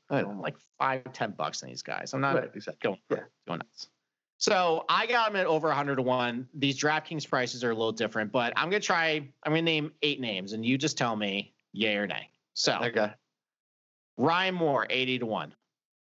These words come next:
Speaker 1: Nay.
Speaker 2: Yay or nay? Why
Speaker 1: Nay.
Speaker 2: not?
Speaker 1: I, I don't like him.
Speaker 2: Okay.
Speaker 1: He's, it, like, this seems like, uh, so I, I was looking at him on D F S, and it's, it seems like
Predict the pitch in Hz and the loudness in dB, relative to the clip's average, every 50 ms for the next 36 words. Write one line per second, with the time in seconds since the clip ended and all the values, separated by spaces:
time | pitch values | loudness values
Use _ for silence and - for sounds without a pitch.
0 | _ - - 90 87 78 78 76 76 101 104 104 101 95 82 73 - _ _ _ | _ -8 -4 -2 -2 0 -2 -2 0 0 0 0 0 -2 -4 -8 -12 _ _ _
1 | _ _ _ - 110 117 113 113 107 85 78 82 _ _ _ _ _ _ _ _ | _ _ _ -4 -2 0 0 0 -2 -4 -6 -8 _ _ _ _ _ _ _ _
2 | _ _ _ _ _ _ _ _ _ _ _ _ _ _ _ _ - 90 90 - | _ _ _ _ _ _ _ _ _ _ _ _ _ _ _ _ -4 -4 -4 -4
3 | - - - - 87 80 - - - 92 113 117 - 80 67 - - - _ _ | -4 -6 -4 -2 0 -2 -2 -2 -2 -2 -2 -2 -4 -6 -8 -8 -10 -16 _ _
4 | _ _ _ _ - 156 151 160 151 107 101 90 85 - - - 113 123 101 123 | _ _ _ _ -4 -2 -2 -2 0 0 0 -2 -4 -6 -4 0 0 2 4 2
5 | 131 123 104 117 127 143 139 - - 151 151 147 135 139 127 120 - - - - | 2 0 0 0 0 0 0 2 2 2 4 4 4 4 2 2 0 -2 -8 -16
6 | - - - - - - - _ _ _ _ _ _ _ _ _ _ _ _ - | -16 -16 -18 -20 -20 -20 -20 _ _ _ _ _ _ _ _ _ _ _ _ 0
7 | 135 131 - 190 151 - - - - 135 123 135 160 156 160 165 151 165 147 135 | 2 4 4 2 2 2 2 0 2 2 2 4 4 2 2 2 2 2 2 2
8 | 127 120 107 - - 117 107 - - 104 98 87 80 - - 110 117 117 113 - | 2 0 -2 0 0 0 0 2 2 0 0 0 -2 -2 0 0 0 0 0 -2
9 | - - 123 117 - 151 151 147 135 143 131 123 107 - - | -2 0 0 0 2 2 2 2 4 2 2 2 0 -4 -12